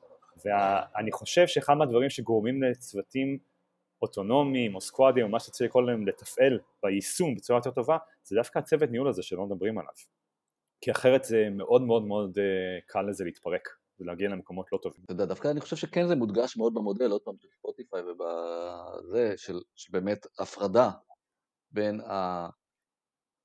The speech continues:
Speaker 2: בוא נקרא לזה, הניהול היומיומי, שזה בתוך הצוות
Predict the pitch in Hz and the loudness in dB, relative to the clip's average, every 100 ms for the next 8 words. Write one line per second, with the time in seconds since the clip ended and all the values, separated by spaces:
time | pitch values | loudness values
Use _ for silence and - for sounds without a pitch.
0 | _ 95 - 104 95 95 98 107 139 127 | _ -10 -4 -2 -2 -4 -2 0 0 0
1 | 120 117 101 98 151 _ _ _ _ _ | 0 -2 -6 -8 -12 _ _ _ _ _
2 | _ - 95 87 101 104 151 165 131 104 | _ -12 -8 -4 -2 -2 -2 2 2 2